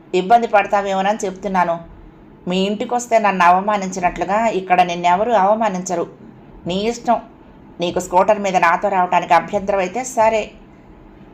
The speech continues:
అతడి మాటల్లో తన మీద అతనికున్న కోపం స్పష్టంగా వ్యక్తం అవుతున్నా ఆమె పట్టించుకునే స్థితిలో లేదు. తండ్రికి ఎలా ఉన్నదో అన్నది ఆమె ఆవేదన. మనసంతా కలుషితం అవ్వగా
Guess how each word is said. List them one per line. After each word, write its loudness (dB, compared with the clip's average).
అతడి 2
మాటల్లో 0
తన 0
మీద -4
అతనికున్న -4
కోపం -2
స్పష్టంగా -4
వ్యక్తం -2
అవుతున్నా -2
ఆమె 2
పట్టించుకునే -6
స్థితిలో -6
లేదు. -6
తండ్రికి 2
ఎలా 2
ఉన్నదో -4
అన్నది 0
ఆమె -4
ఆవేదన. -2
మనసంతా 0
కలుషితం 0
అవ్వగా -2